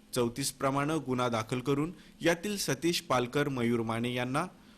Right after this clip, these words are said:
अटक करून माळशिरस न्यायालयात हजर केले असता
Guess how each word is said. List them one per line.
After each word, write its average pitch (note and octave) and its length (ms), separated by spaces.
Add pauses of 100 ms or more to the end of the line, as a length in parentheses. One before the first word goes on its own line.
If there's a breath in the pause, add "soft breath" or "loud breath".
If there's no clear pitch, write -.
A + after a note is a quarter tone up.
(100)
अटक E3 320
करून G3 260
माळशिरस E3 680
न्यायालयात B2+ 500
हजर B2 280
केले B2 240
असता D3+ 380